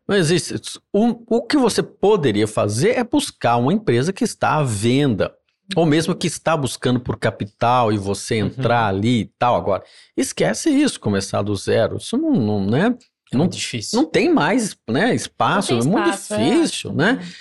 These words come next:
Speaker 3: Uhum.
Speaker 1: Você precisa fazer isso. Agora, imagine um professor, né? Então,
Speaker 3: <laughs>
Speaker 1: é a parceria, gente. É a parceria, né? Por isso que vai ser um sucesso. Então,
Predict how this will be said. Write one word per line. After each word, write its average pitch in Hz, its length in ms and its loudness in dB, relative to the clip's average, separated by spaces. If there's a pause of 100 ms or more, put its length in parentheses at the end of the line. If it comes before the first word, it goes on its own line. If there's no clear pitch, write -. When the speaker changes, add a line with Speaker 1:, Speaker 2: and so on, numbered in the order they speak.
(140)
Speaker 3:
Uhum. 196 100 -14
Speaker 1:
Você 330 160 -2
precisa 330 400 -2
fazer 311 360 2
isso. 240 260 0 (260)
Agora, 208 220 2
imagine 240 400 2
um 330 80 0
professor, 311 580 0
né? 214 180 0 (300)
Então, 240 380 -2
Speaker 3:
<laughs> - 140 -2
Speaker 1:
é 185 100 2
a 240 80 2
parceria, 233 640 0
gente. - 280 -6 (220)
É 156 40 2
a - 60 2
parceria, 175 680 0 (420)
né? 156 240 2 (360)
Por 214 120 2
isso 311 220 2
que 135 200 -2 (120)
vai 107 240 0
ser - 140 -4
um 104 100 0
sucesso. - 560 -6
Então, 139 400 0